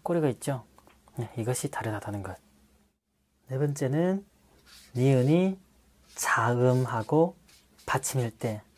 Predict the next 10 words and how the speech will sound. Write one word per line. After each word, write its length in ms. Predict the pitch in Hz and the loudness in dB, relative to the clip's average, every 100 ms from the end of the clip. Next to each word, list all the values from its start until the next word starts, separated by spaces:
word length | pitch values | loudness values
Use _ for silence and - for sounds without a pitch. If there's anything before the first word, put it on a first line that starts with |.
| - _ - | -20 _ -4
그 120 | 143 | -2
형태가 600 | 139 180 170 165 170 165 - | 2 0 2 2 2 -2 -6
다르다는 440 | - 135 131 120 | 2 4 4 2
것. 200 | 107 104 - _ - - - - _ - | -2 -6 -8 _ -20 -20 -20 -20 _ -8
자음일 420 | - 135 135 131 | 2 4 4 2
때는 480 | - 127 156 190 190 - | 0 2 4 2 -2 -12
점이 260 | - 123 127 | -4 -2 -2
있다. 500 | 139 104 - 107 104 _ _ _ _ _ _ - | -4 -6 -4 -4 -4 _ _ _ _ _ _ -4
받침일 420 | - - - 127 | -4 -2 -2 -2
때는 380 | - 123 160 190 | 0 2 2 2